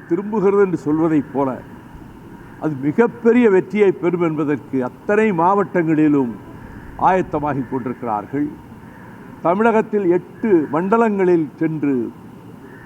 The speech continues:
நான் அந்தந்த பகுதிகளிலே உள்ள பிரச்சனைகள், அதற்கு நாங்கள் செய்த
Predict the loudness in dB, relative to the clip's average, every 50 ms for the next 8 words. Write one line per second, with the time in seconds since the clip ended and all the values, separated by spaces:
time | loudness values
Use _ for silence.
0 | -18 -8 -2 0 0 2 2 0 -2 -4 -8 -12 -16 -20 -20 -20 -20 -20 -20 -20
1 | -20 -20 -20 -20 -20 -20 -20 -20 -20 -20 -20 -18 -6 -2 0 2 2 4 2 2
2 | 2 2 0 -2 -2 -2 -2 0 2 4 4 6 6 6 6 6 6 6 6 6
3 | 4 2 0 0 -2 -2 -4 -6 -8 -6 0 0 2 4 4 4 4 2 2 2
4 | 0 -2 -4 -4 -6 -2 0 0 0 0 0 -4 -2 0 0 2 2